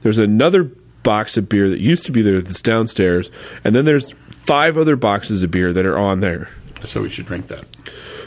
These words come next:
Speaker 1: So we have beer
Speaker 2: Let's
Speaker 1: and
Speaker 2: have a little party.
Speaker 1: We're gonna have a party, 'cause otherwise we're not gonna be able to get through all that beer.
Speaker 2: Okay.
Speaker 1: And it's come from everywhere.
Speaker 2: Excellent.
Speaker 1: And the people who listen
Speaker 2: We could even
Speaker 1: in
Speaker 2: have
Speaker 1: San Diego
Speaker 2: guests.
Speaker 1: What?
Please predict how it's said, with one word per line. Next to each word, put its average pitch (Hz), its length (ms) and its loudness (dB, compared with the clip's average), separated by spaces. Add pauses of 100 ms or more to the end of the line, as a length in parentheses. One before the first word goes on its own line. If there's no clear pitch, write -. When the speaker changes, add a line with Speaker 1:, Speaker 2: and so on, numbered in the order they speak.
Speaker 1:
So 117 140 0
we 131 80 4
have 120 360 0
beer 151 220 4
Speaker 2:
Let's 170 120 4
Speaker 1:
and 139 100 -2
Speaker 2:
have 110 80 -2
a 104 100 -2
little - 160 -12
party. 101 360 -10 (340)
Speaker 1:
We're 98 80 0
gonna 101 140 2
have 98 100 2
a 95 60 2
party, 82 420 -2 (320)
'cause 98 120 0
otherwise 113 400 4
we're 104 100 0
not 104 120 2
gonna 101 140 -2
be 95 80 0
able 92 80 2
to 90 80 -2
get 87 100 0
through 87 180 0
all 82 100 2
that 71 120 -2
beer. - 260 -6 (600)
Speaker 2:
Okay. - 220 -10 (1300)
Speaker 1:
And 107 100 2
it's 98 220 -2 (300)
come 95 200 0
from 85 180 -2
everywhere. 71 460 -4 (260)
Speaker 2:
Excellent. - 840 -12
Speaker 1:
And 110 160 2
the 104 320 4 (320)
people 139 420 2
who 131 180 4
listen 117 420 2
Speaker 2:
We 104 80 2
could 95 100 -6
even 113 100 2
Speaker 1:
in 104 60 2
Speaker 2:
have 101 100 0
Speaker 1:
San 110 160 2
Diego 104 300 2
Speaker 2:
guests. - 420 -10 (220)
Speaker 1:
What? - 260 0